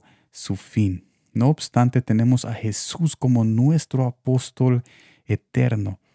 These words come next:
porque aunque los apóstoles ya no están, sí existe y vive el apóstol eterno de nuestra vida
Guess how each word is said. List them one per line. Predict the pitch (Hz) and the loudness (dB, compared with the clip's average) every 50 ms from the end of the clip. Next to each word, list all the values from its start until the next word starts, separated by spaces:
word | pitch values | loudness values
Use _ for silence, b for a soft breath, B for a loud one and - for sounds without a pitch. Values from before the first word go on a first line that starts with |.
| _ _ | _ _
porque | _ - 123 - - - 117 - | _ -4 -4 -2 0 -2 -2 0
aunque | - 117 117 113 - 123 | 0 0 -2 0 0 0
los | 113 113 104 - | 0 0 0 -2
apóstoles | 117 - - - 131 139 139 - - 147 139 139 143 139 - b b b b b b - | -4 -6 -4 -2 -2 -2 -2 0 0 2 2 2 2 0 -2 b b b b b b -10
ya | - - 110 123 | -4 0 2 4
no | 143 160 170 | 4 4 4
están, | 156 - - - 110 107 101 101 104 - _ _ _ _ _ _ | 2 0 -2 -2 0 0 0 -2 -4 -6 _ _ _ _ _ _
sí | - - - 151 160 170 | -18 -6 -2 2 2 4
existe | 160 156 - - - - 127 120 - - 131 127 - | 2 2 -2 -6 -4 -2 -2 -4 -2 -2 -4 -2 0
y | 127 117 110 | -2 -2 0
vive | 107 123 127 123 120 123 123 - | 0 0 2 2 2 2 0 0
el | 117 113 107 | -2 -2 -2
apóstol | 104 - _ - 117 110 - - - 113 - - | -4 -4 _ -8 -8 -8 -6 -4 -4 -4 -4 -4
eterno | 104 98 - - 107 101 98 101 107 101 | -8 -10 -6 -4 -4 -2 -2 -2 -2 -2
de | 98 98 | -2 -4
nuestra | 92 92 95 95 90 - - - - 98 92 92 | -4 -4 -4 -6 -6 -8 -8 -8 -8 -6 -6 -6
vida | 90 - 98 92 92 - _ | -6 -6 -6 -6 -8 -10 _